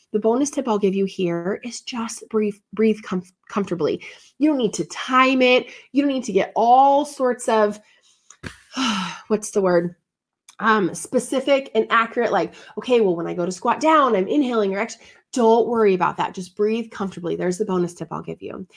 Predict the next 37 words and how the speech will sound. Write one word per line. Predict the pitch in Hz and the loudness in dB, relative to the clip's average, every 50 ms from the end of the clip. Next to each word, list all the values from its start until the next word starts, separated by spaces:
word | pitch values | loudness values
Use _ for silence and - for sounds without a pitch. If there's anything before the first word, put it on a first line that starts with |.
| - - - _ _ | -20 -20 -20 _ _
And | 214 214 214 | -2 0 0
then | 208 214 | 0 0
the | 220 | -2
second | 220 220 - 302 320 311 277 254 | -2 0 0 0 2 0 -2 -4
thing | - 254 240 226 220 220 | -4 -4 -2 -2 -2 -2
that | 226 202 - - | -2 -2 -2 -2
you | 220 220 220 - | 0 0 2 2
are | 208 220 | 2 0
going | 208 208 208 202 196 196 190 190 185 185 196 - - | 0 0 -2 -2 -2 -4 -2 -2 0 -2 -2 -4 -6
to | - - 196 | -6 -6 -4
not | 190 190 190 190 202 208 220 220 226 - - 190 196 | -4 -4 -2 0 2 4 4 4 4 2 0 0 6
do | 220 220 208 190 180 180 180 - - | 8 8 8 8 6 2 0 0 -2
when | - 185 185 185 185 | -2 -2 -2 -2 -2
you | 196 208 214 | -2 -4 -4
have | 208 190 202 196 196 | -4 -4 -6 -6 -4
diastasis | 190 180 180 180 170 160 170 - - _ - 214 220 - 247 254 269 269 277 _ - - - - - _ | -4 -4 -4 -4 -4 -6 -8 -12 -14 _ -10 -8 -6 -4 -2 -2 -2 -4 -6 _ -20 -20 -20 -20 -14 _
is | - 254 233 - | -8 -8 -8 -8
to | - 269 254 | -6 -6 -4
lay | 247 240 226 220 220 | 0 2 2 2 2
on | - 214 214 | 2 2 0
the | 214 208 | 0 0
ground | 208 196 190 185 180 180 180 - | 0 0 0 0 0 0 -2 -2
and | - 190 | -4 -2
do | 185 185 180 185 - | 0 0 0 0 0
all | - 180 180 175 175 175 - | -2 0 2 4 2 2 0
of | - 175 | -2 -4
your | 185 175 | -6 -6
core | 180 - - 170 165 - - | -6 -6 -6 -6 -6 -6 -8
exercises. | - - - - - 175 - - - - - - - - - - _ _ _ - - _ _ | -12 -12 -12 -14 -12 -12 -10 -10 -10 -10 -12 -14 -16 -16 -18 -20 _ _ _ -20 -20 _ _
Try | - - - 208 202 202 | -20 -10 -6 -4 -4 -4
some | 202 - 226 226 | -4 -4 -4 -2
in | 220 214 | -2 -4
standing. | 214 - - - - 196 185 190 185 180 - - - _ | -4 -8 -6 -4 -2 0 0 0 -2 -4 -6 -8 -10 _
Try | - - - 214 214 | -10 -2 0 2 2
mimicking | 208 202 220 277 311 302 302 - 196 180 185 190 196 | 2 2 4 4 4 4 4 2 0 0 2 0 -2
without | 190 - 208 190 190 - - | -4 -2 0 -2 0 0 0
weight | 214 214 190 185 - - - | 0 2 2 2 0 -2 -6